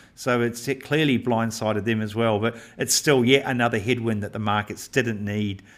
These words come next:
uh, in December, which has been dominated by very choppy range trading.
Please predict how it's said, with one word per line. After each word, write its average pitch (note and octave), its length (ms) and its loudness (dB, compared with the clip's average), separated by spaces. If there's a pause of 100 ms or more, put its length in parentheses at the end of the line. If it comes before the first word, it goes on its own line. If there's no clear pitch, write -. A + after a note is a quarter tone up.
(140)
uh, G#2 260 0
in G#2+ 120 -6
December, A2 500 0
which A2+ 160 -4
has A2+ 120 -8
been A2 180 -2
dominated G#2 520 0
by G2 220 0
very G2 520 -2
choppy G2 320 -6
range F#2+ 340 -4
trading. F2 360 -6